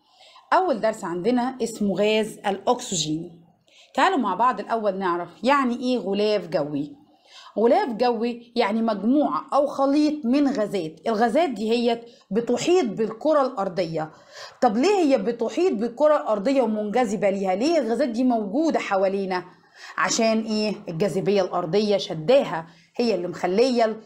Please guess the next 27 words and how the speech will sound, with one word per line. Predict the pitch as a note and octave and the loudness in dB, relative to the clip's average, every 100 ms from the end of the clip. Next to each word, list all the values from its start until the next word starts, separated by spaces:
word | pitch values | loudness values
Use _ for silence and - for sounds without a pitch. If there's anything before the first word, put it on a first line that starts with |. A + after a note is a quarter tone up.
| _ - | _ -12
الغلاف | F3+ F3+ F3+ C4+ C4 | -6 -2 2 2 2
الجوي | G#3 A3+ A3 A3+ | -2 0 0 0
أو | F3 | -4
مخلية | F3 G3 A#3+ | -6 0 0
المجموعة | A#3+ G#3 F3 A#3+ C#4 C4 | 2 -2 0 2 4 2
من | A#3+ A3+ | 2 0
الغازات | A3 A3 B3+ | 0 2 0
دي | G3+ C4+ - - | 0 -2 -4 -4
عاملة | F3 B3+ G#3+ F#3 | 0 2 0 -2
غلاف | F3 G3 A#3 B3 A#3+ | -2 0 2 2 -2
حوالين | - F#3+ F3+ G3+ A3+ A3 G#3+ - - | -4 -2 0 0 0 0 -4 -10 -4
الأرض. | A#3 A3+ D#3 D3+ - - _ _ _ _ _ _ _ _ _ _ _ _ - - - | -2 0 -2 -6 -16 -20 _ _ _ _ _ _ _ _ _ _ _ _ -20 -16 0
طيب | A#3 F3 E3 B3 | 0 0 -4 -2
الغلاف | B3 C4 F#4 - | 2 4 2 0
الجوي | C#4+ A#3+ A3+ F3 | 0 2 2 0
اللي | F3 | -2
هو | F#3 | -2
عبارة | F#3 D4 | 2 4
عن | B3+ B3 | 4 2
خليط | A3 A#3 F4+ - | 0 0 2 2
من | B3 | 0
الغازات، | A#3 F#3+ G#3+ A3 G3 - | 0 -2 -2 0 -2 0
إيه | F4 | 0
هي | D#4+ C4+ | 2 2
الغازات | G#3 G#3 G#3+ | 0 0 -2
دي | G3 F#3+ | -2 -2
بقى؟ | G3 F#3 | -2 -2